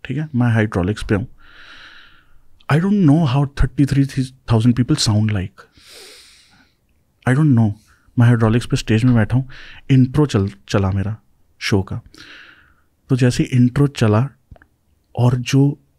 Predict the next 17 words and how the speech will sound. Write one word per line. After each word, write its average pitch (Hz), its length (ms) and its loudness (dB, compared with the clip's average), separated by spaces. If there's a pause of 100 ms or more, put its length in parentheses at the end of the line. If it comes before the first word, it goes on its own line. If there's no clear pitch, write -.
(160)
तैंतीस 143 480 0
हजार 127 300 2
लोग 113 380 2
इकट्ठे - 440 -4
हो, 123 720 -6 (1200)
हाइड्रोलिक 127 460 2
ऑपरेट 131 260 0
करने 123 220 4
वाला 123 160 2
सामने 117 240 4
बैठा 113 160 2
था, 131 40 2
मेरे 151 160 4
चश्मे 143 320 0
पहने 113 200 2
हुए 101 120 2
थे, 104 140 -2